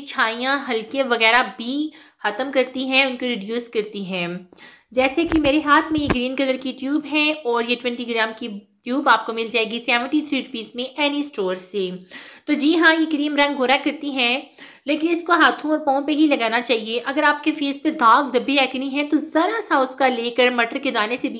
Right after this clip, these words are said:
कम आपने क्वांटिटी लेके सिर्फ उसका जो आपका जो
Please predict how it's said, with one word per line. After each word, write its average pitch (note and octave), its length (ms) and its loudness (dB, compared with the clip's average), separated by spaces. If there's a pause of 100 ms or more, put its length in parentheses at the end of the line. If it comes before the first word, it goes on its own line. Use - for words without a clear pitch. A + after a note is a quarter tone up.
(120)
कम A#3+ 220 2
आपने A#3 220 -2
क्वांटिटी A3+ 440 -6
लेके A3 320 0 (360)
सिर्फ E4+ 340 2
उसका D#4+ 280 2
जो D#4 180 2
आपका D4+ 440 6
जो D#4 380 0